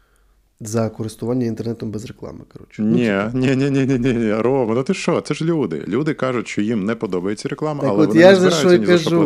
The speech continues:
Speaker 2: платити.
Speaker 1: Так от я ж за
Speaker 2: Не
Speaker 1: що й кажу. Ну,
Speaker 2: збираються.
Speaker 1: типа, насправді, насправді після того, як YouTube, е, зробив, е, цей, скажи мені,
Speaker 2: Преміум.
Speaker 1: свій, ем,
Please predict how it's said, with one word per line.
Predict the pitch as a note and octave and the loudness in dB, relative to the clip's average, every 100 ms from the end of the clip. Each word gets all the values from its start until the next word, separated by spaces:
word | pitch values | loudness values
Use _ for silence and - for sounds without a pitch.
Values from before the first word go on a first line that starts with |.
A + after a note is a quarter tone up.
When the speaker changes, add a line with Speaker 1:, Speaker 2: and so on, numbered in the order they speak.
| B2 | 0
Speaker 2:
платити. | F2 - - _ _ _ _ _ F#2 | -4 -8 -16 _ _ _ _ _ -6
Speaker 1:
Так | G#2+ | -2
от | B2+ | 2
я | D3 | 2
ж | D3+ | 2
за | |
Speaker 2:
Не | - | 2
Speaker 1:
що | |
й | F3+ | 2
кажу. | F3+ | 4
Ну, | |
Speaker 2:
збираються. | E3 C3+ E3 | 4 4 4
Speaker 1:
типа, | D#3+ | 4
насправді, | D#3 D3+ F#3 A#3 F#3 E3 - - - | 2 4 6 6 6 2 -4 -16 -4
насправді | C3 - G3 F#3 | -2 4 4 4
після | F3 - | 0 -2
того, | C#3 E3 D3+ | 0 2 4
як | C#3 C#3 | 2 0
YouTube, | C#3 B2 B2+ - C#3 - - A#2 A#2 A2+ A2+ | 0 0 -2 -6 -8 -8 -4 -2 0 0 0
е, | A2 | -2
зробив, | A2 A#2 A2+ C#3 C3 - | -4 -4 -2 -2 -2 -10
е, | A#2 A2+ A2+ A2 A2 A2 | -8 -4 -4 -4 -4 -6
цей, | - G#2+ | -6 -8
скажи | F#2+ - - | -8 -12 -10
мені, | - F2 - F2+ - | -10 -8 -10 -10 -8
Speaker 2:
Преміум. | - A2+ A2+ G#2+ | -6 -4 -4 -6
Speaker 1:
свій, | C3 C3+ - | -8 -10 -10
ем, | - - - - - - | -10 -12 -12 -12 -12 -10